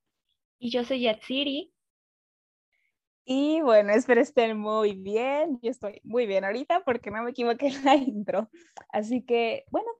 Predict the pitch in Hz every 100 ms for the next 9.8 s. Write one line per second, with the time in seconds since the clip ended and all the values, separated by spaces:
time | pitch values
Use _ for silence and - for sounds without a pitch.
0 | _ _ - 285 285 285 247 226 208 226
1 | 247 262 269 269 226 226 247 - 214 202
2 | 208 202 196 196 - 190 185 175 175 -
3 | 170 - 254 262 330 392 - - 202 208
4 | 202 190 196 220 214 202 190 196 208 196
5 | 196 185 185 - _ _ _ _ _ _
6 | - 254 254 262 262 262 196 202 190 165
7 | - - - - - - - - - -
8 | _ _ _ - - 262 233 - 226 226
9 | - 202 185 175 - 208 233 277